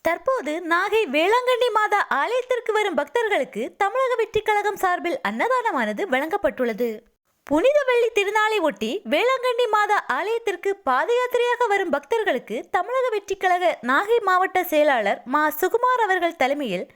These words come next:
அன்னதானமானது வழங்கப்பட்டது. தோழர்களின் இச்செயலால் நூற்றுக்கும் மேற்பட்ட பக்தர்கள் பயனடைந்துள்ளனர். தமிழக வெற்றி கழக தோழர்கள் இந்து, கிறிஸ்தவர், முஸ்லிம் என்ற மத பாகுபாடின்றி செயல்பட்டு வருகின்றனர்.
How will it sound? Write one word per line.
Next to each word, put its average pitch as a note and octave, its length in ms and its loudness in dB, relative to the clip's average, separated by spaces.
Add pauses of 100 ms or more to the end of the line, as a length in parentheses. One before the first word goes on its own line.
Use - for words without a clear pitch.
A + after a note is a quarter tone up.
(180)
அன்னதானமானது D#4 840 -2
வழங்கப்பட்டது. A#3+ 840 -2 (500)
தோழர்களின் A#4+ 640 2
இச்செயலால் C4+ 680 0
நூற்றுக்கும் A#4 460 -2
மேற்பட்ட A4 460 0
பக்தர்கள் D#4+ 640 -2
பயனடைந்துள்ளனர். A#3 880 -2 (600)
தமிழக B4+ 420 0
வெற்றி B4 260 0
கழக A4+ 300 0
தோழர்கள் F4+ 680 0
இந்து, D#4 560 -2
கிறிஸ்தவர், F#4 580 -2
முஸ்லிம் B4+ 440 0
என்ற F4+ 280 0
மத D#4+ 340 0
பாகுபாடின்றி G#4+ 680 0
செயல்பட்டு G4+ 540 0
வருகின்றனர். A#3+ 640 -2